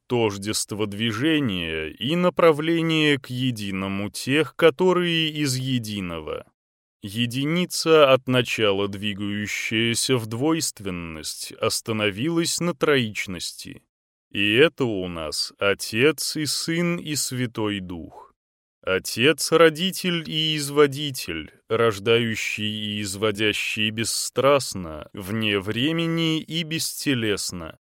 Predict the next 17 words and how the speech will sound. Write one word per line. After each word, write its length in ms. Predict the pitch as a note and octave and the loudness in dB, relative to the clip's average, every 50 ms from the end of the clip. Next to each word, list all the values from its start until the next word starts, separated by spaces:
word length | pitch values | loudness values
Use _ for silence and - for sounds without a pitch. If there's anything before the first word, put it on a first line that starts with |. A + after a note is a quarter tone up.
| _ _ _ | _ _ _
Сын — 600 | - - - - - G#2+ B2 C#3+ D3+ E3 E3+ E3 - | -8 -6 -6 -4 -2 -2 -2 0 0 0 -2 -2 -2
рождённое, 1200 | - C#3 C#3+ C#3+ C3+ B2 C3+ B2+ B2+ C#3+ D3 C3 A#2+ A2 G2+ F#2 F2+ E2 D#2 D2+ D#2 - - - - _ _ _ _ _ _ _ _ _ | 2 4 4 4 4 2 -2 -2 0 2 2 2 2 0 -2 -4 -6 -8 -10 -10 -10 -12 -12 -12 -16 _ _ _ _ _ _ _ _ _
Дух — 540 | - F#2 F2+ F#2+ G#2+ G#2+ A2+ A2+ G#2+ - - - | -16 -14 -8 -6 -6 -4 -4 -4 -6 -8 -10 -6
изведённое, 1400 | C3 C3 B2+ A#2+ B2 C3 D3 D3+ C#3 C#3+ E3 E3 D#3 D3 B2+ G#2+ G2 F#2 E2+ E2 D2+ D2+ D2+ - - - _ _ _ _ _ _ | -4 -2 -2 -2 -4 -4 -4 -6 -4 -2 0 0 0 0 -2 -2 -4 -6 -6 -8 -8 -8 -10 -10 -14 -16 _ _ _ _ _ _
или 320 | G#2+ A2 C3 D3 D3+ E3 | -6 -4 -2 -2 -2 0
не 240 | E3+ E3+ E3+ F3 E3+ | 0 0 0 0 0
знаю, 600 | D#3+ D#3+ E3 F3+ F3+ E3+ D#3+ C3+ A2+ G2 F#2+ F#2 | -2 -2 -2 0 2 4 4 4 4 2 0 -2
как 300 | F2+ - A#2+ C3+ C#3 - | -2 4 4 4 4 4
назвал 580 | D3 C#3 C3 B2 A2 A2 G2 G#2+ G2+ G2 G2 G2 | 2 0 0 0 0 0 2 4 4 4 4 2
бы 140 | F#2 F#2+ G2 | 0 0 2
это 360 | F#2+ F#2+ F#2+ F#2 - A2 G#2+ | 2 2 0 0 -2 -4 -4
тот, 440 | - - C#3+ D#3 D3+ A#2+ F#2+ - - | 0 2 4 4 6 4 2 -4 -14
кто 360 | - - - A2 G2 G2 G2 | -20 -6 -2 2 4 4 2
отвлекает 840 | F#2 - F#2+ F#2+ G2+ A#2 A#2+ - C#3 D3+ E3 D#3+ D#3+ E3 E3 D3+ - | 2 0 -6 -4 -4 -4 -2 2 4 6 6 6 6 4 2 2 2
от 140 | F3 E3+ - | 0 0 0
всего 500 | - - - - - E3+ D3+ D3 D3+ C#3+ | -4 -6 -6 -4 -4 -4 0 2 0 0
видимого. 800 | B2+ A#2+ A#2 G#2 F#2 F2 F#2 E2+ E2 D#2+ D#2 C#2+ C#2 B1 - | 0 -2 -4 -6 -6 -6 -8 -8 -8 -8 -8 -8 -10 -10 -10